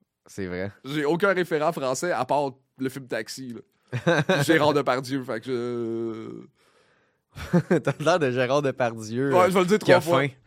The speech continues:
Speaker 2: T'as l'air de, d'un ben Gérard Depardieu. T'as l'air de
Speaker 1: <laughs>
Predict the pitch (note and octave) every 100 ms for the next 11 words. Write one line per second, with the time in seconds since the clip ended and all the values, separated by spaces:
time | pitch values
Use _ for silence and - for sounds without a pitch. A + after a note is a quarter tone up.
0 | - F3+ G3+ G3+ F3 D#3+ E3 E3 F3+ D3+
1 | D#3 D3+ C#3+ C3 C3+ D3 C#3+ D#3 E3+ D#3+
2 | D3+ - - - -